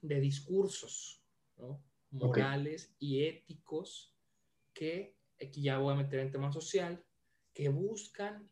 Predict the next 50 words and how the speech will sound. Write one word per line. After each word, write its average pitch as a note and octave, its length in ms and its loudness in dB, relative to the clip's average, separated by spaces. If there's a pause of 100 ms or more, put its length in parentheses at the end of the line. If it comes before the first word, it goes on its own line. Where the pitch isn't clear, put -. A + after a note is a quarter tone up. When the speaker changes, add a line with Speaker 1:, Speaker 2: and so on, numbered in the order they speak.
(120)
Speaker 1:
perpetuar E3 1000 -6 (720)
cierto D#3+ 840 -4
poder, B2 380 -4 (340)
¿no? C3+ 260 -8 (340)
Para D3+ 180 2
Michel F3 300 6
Foucault, C#3+ 500 0 (360)
eh, A2+ 300 -10 (140)
no C3 140 -6
sé - 80 -12
si C#3+ 40 -2
lo C3+ 60 4
hayan C3+ 160 2
oído C#3 340 4
por C3+ 100 0
ahí, C3 120 4
los C#3 160 -2
que C3+ 80 -8
nos A#2+ 100 -6
escuchan, C#3+ 420 -4
los C#3 100 -2
que C#3+ 60 -6
nos C3+ 120 0
ven E3 180 0
también, C#3 260 -2
Carlos, C#3+ 300 -6 (380)
Foucault F3 420 2
es F3 100 0
uno F3+ 140 0
de F3 60 2
los D3+ 120 0
grandes D#3 360 -2
filósofos C#3+ 420 0
que C3+ 100 -2
habla C3+ 200 0
de C#3 80 2
las C3 120 2
relaciones B2 460 -4
de C3 60 2
poder C3+ 480 0
y C#3 80 2
de C3+ 60 4
las B2+ 120 -2
estructuras C#3 640 -2
de B2+ 80 -8
poder. A2 240 10
Speaker 2:
Ok. G2+ 100 10 (800)
Speaker 1:
Entonces, C#3+ 240 0
para A2 180 10
Speaker 2:
Ok. - 100 8